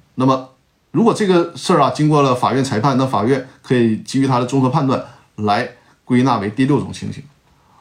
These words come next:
是这样的啊。所以说呢，我说到了这六种情况啊，刚才我也提到了，它是一个综合判断，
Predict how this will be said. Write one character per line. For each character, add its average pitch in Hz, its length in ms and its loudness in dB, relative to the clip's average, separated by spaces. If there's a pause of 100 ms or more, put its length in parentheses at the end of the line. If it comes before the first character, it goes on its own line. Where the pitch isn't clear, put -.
(120)
是 - 140 -10
这 113 100 0
样 98 120 0
的 - 340 -16
啊。 - 60 -14 (380)
所 - 140 2
以 277 40 6
说 233 140 6
呢， 226 140 4 (200)
我 143 340 4
说 220 240 4
到 240 120 6
了 196 120 -2
这 185 260 6
六 214 280 4
种 123 180 2
情 120 220 0
况 131 280 2
啊， - 80 -6
刚 165 120 0
才 170 80 2
我 160 80 4
也 139 60 -2
提 - 120 -4
到 135 140 2
了， - 160 -6 (720)
它 208 140 0
是 208 120 -2
一 190 40 -2
个 208 60 4
综 240 200 4
合 147 100 4
判 110 180 -2
断， 110 200 -4